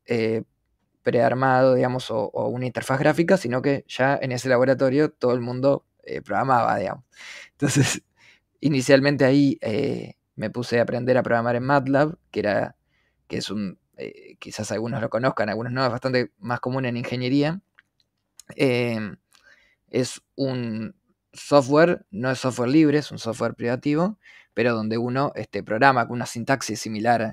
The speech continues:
a Python en ciertos puntos, a R. Eh, y entonces ahí, bueno, empezó el desafío de, <laughs> de aprender a programar, que ya era algo que me llamaba la atención, pero no había nunca, nunca me había animado, digamos, o sea,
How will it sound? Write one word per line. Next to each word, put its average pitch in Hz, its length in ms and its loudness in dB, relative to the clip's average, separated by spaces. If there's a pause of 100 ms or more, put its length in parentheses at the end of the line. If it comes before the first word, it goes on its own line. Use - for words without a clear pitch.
(300)
a - 100 -20
Python 117 420 2
en 110 80 -8
ciertos 107 300 -10
puntos, 131 420 -2
a 107 120 0
R. 143 360 0 (800)
Eh, 107 640 -2
y 120 140 -6
entonces 117 420 -6
ahí, 110 560 -2 (440)
bueno, 113 300 -2 (760)
empezó 123 360 -6
el 120 80 0
desafío 123 600 0
de, 113 320 0
<laughs> 147 100 0
de 135 140 6
aprender 127 440 2
a 117 80 0
programar, 135 560 2 (540)
que 127 100 2
ya 139 160 2
era 151 140 8
algo 160 200 6
que 135 120 -4
me 135 140 -4
llamaba 151 460 2
la 165 80 4
atención, 165 600 -2
pero 131 200 2
no 127 200 -2
había 123 380 0
nunca, 110 600 -2 (280)
nunca 127 200 -2
me 123 120 0
había 123 160 2
animado, 110 520 -2
digamos, 104 440 -8
o - 40 -18
sea, - 280 -16